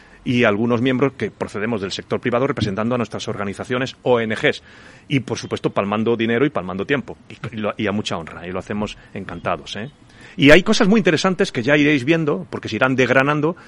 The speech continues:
eh, como consecuencia de la Estrategia Nacional de Ciberseguridad y de las acciones que se prevén en ella, ¿eh? De mucho tipo. Yo, por ejemplo, he estado encargado de coordinar el subgrupo de trabajo seis dentro del grupo de trabajo dos,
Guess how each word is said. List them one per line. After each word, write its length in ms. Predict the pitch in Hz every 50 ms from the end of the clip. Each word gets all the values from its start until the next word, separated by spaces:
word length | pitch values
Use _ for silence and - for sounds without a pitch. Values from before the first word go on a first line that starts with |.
| - - - - -
eh, 160 | 107 98 92
como 220 | - 113 110 98
consecuencia 420 | - 110 - 104 104 120 113 143 151
de 80 | 139
la 60 | 123
Estrategia 420 | - - - 110 - 120 - 156 139
Nacional 320 | 131 113 - 104 117 131
de 80 | 139 139
Ciberseguridad 680 | - 120 104 98 - - 98 90 95 95 92 127 135 - - - - - -
y 60 | 113
de 80 | 107
las 140 | 104 95 -
acciones 540 | 113 104 - - - 139 135 139 156 170 -
que 80 | - 117
se 140 | - 104
prevén 320 | - 120 110 117 135 143 120
en 80 | 113
ella, 320 | 135 147 127 101 95 85 - - - - - -
¿eh? 180 | - 120 139 147 - - - -
De 60 | - 110
mucho 160 | 131 - 117
tipo. 180 | 104 - 113 107
Yo, 100 | 107 101
por 100 | - 107
ejemplo, 200 | 131 127 117 123
he 20 |
estado 180 | 104 - 123 113
encargado 480 | 107 - 110 107 120 135 135 143 160 - - - - - - - -
de 240 | 110 107 104 98 95
coordinar 640 | - - 110 101 101 104 127 135 135 143 147 - - - - -
el 80 | -
subgrupo 340 | - - 123 104 123 117 127
de 80 | 120 110
trabajo 320 | - 110 113 120 - -
seis 300 | 113 - 143 135 131 107
dentro 220 | 110 113 101 117 107
del 100 | 98 95
grupo 200 | 107 110 - 110
de 40 |
trabajo 280 | - 98 95 98 - 110
dos, 300 | 101 151 135 - - -